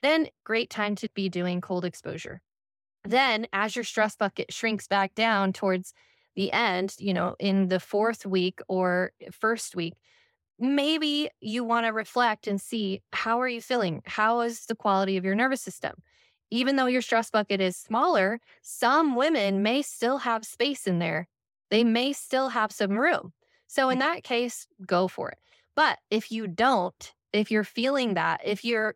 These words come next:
for instance, experiencing symptoms of P M S, right?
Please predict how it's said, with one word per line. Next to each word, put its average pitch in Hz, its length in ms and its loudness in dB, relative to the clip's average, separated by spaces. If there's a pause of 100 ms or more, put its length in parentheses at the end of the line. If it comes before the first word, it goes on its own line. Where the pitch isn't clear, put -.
for 226 220 0
instance, 208 460 0
experiencing 240 640 0
symptoms 214 420 2
of 180 180 -2
P 240 180 0
M 196 120 2
S, 226 640 0
right? 220 320 0